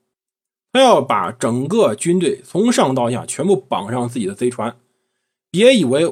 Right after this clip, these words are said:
我出头去反叛，你们就没事儿了，你们投降一样抢过开封，一样抢过那些富商富豪们子弟，你们也有死罪。所以大军开到澶州之时，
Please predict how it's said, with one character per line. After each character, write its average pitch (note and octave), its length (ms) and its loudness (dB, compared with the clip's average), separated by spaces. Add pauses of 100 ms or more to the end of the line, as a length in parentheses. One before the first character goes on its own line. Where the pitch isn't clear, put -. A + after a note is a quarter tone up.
我 A#2+ 340 -6
出 A#3 240 -2
头 D#3 160 0
去 D3 100 -6
反 G2+ 240 -6
叛， A#2+ 280 -8 (320)
你 C#3 200 -2
们 D#3+ 120 0
就 F#3 100 6
没 C#3+ 160 0
事 D3+ 100 0
儿 E3 100 4
了， A#2+ 200 -4 (360)
你 F3+ 100 0
们 A#3+ 100 2
投 A3 220 2
降 G#3+ 380 2 (160)
一 A3+ 280 2
样 A#3 260 4
抢 A2 300 -4
过 B2 80 -2
开 D3+ 180 -2
封， D3+ 220 -4 (140)
一 F3 220 -2
样 F3+ 200 2
抢 A2 260 -6
过 B2 80 -4
那 C3+ 140 -2
些 C3+ 140 -2
富 C#3 360 -6
商 C#3+ 280 -4
富 C#3 160 -6
豪 C3+ 160 -4
们 C3+ 160 -4
子 A#2+ 120 -18
弟， B2+ 220 -10 (920)
你 D#3+ 140 -2
们 G3+ 240 2 (180)
也 D#3 300 2
有 C#3 200 2
死 C3+ 200 -6
罪。 C3 220 -4 (1080)
所 A#3 140 4
以 E3+ 160 2
大 F3 220 2
军 G3 160 0
开 F#3 180 -2
到 C#3+ 100 0
澶 C3 320 -4
州 F#3+ 140 0
之 F#3+ 160 -4
时， D#3 380 -6